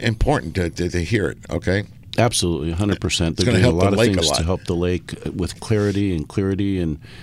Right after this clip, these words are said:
Speaker 2: and, um, they're doing whatever they can to try to continue that so that there's no,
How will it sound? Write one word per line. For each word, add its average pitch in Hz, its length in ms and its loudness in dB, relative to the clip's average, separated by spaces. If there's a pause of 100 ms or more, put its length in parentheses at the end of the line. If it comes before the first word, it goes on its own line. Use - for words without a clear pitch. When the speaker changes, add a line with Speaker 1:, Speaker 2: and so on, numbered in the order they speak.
(220)
Speaker 2:
and, 82 360 0
um, 82 720 -4
they're 98 280 -2
doing 101 500 0
whatever 101 240 0
they 101 120 0
can 120 280 0
to 87 140 -2
try 87 240 0
to 82 160 -2
continue 87 540 -2
that 82 360 -4
so 87 140 -2
that 80 160 -4
there's 85 240 -2
no, 82 400 0